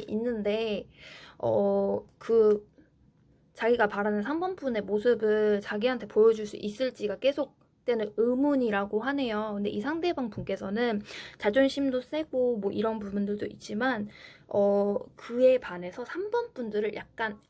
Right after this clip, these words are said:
애처럼 생각하시는 부분들도 있는 것 같아요. 삼 번 분이 조금 감정적이고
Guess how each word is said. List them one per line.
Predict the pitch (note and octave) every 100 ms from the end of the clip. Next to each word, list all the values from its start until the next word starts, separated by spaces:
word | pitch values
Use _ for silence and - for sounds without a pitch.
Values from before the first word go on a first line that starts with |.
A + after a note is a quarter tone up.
| _ -
애처럼 | A3 A3 - - A#4 A4+
생각하시는 | F#4 D4 C4 - G#3 G#3+ G3
부분들도 | F#3+ G#3 F#3+ G3+ F#3+ -
있는 | - G3 G#3
것 | F3+
같아요. | E3 - F3
삼 | E3+ C4+
번 | D4 B3
분이 | F#3+ G#3+ G#3 - - -
조금 | C#4+ B3+
감정적이고 | A3 - F#3+ G3 C#4+ C#4+ C4+ F3 E3 E3+ - F#3 F3